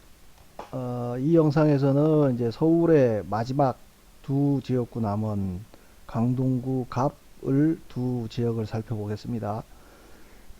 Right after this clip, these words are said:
<coughs> 어, 이제 마지막이라고는 하지만 사실은 서울을 제가 지금 마무리할 수 없는 이유가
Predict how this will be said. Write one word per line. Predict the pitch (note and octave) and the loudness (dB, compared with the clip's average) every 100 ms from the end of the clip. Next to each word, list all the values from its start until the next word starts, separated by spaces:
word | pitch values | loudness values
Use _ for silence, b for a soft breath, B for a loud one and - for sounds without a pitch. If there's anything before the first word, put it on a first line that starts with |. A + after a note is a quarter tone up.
| - - | -8 8
<coughs> | - - C#4+ - D#3+ D3+ - - - - - - - - - - - - - - - - - - - - | 10 12 12 12 6 2 -2 -12 -16 -18 -20 -20 -20 -20 -20 -20 -20 -20 -20 -20 -20 -20 -20 -20 -18 -10
어, | A2 A2 A2 A2 | -6 -4 -4 -2
이제 | C3+ | -2
마지막이라고는 | A#2+ A2 C#3 E3 D#3+ D#3 D#3 C#3+ C#3 D3+ | -2 0 4 4 6 4 6 4 4 4
하지만 | D3 C#3+ D3+ C#3+ | 2 2 0 0
사실은 | C#3 C#3 D3 | 0 0 -2
서울을 | C#3 D3+ D3+ D3+ B2 | 0 0 2 0 0
제가 | B2+ B2+ | 0 0
지금 | A#2+ A#2+ B2 | -2 -2 0
마무리할 | G#2 A#2 B2 B2 A#2+ | 0 -2 -2 -2 -4
수 | - G#2 | -2 -2
없는 | A2+ C3 B2 | 0 0 0
이유가 | A2+ G#2+ G2+ F#2+ F#2+ G2+ F#2 | -2 -6 -8 -6 -6 -6 -10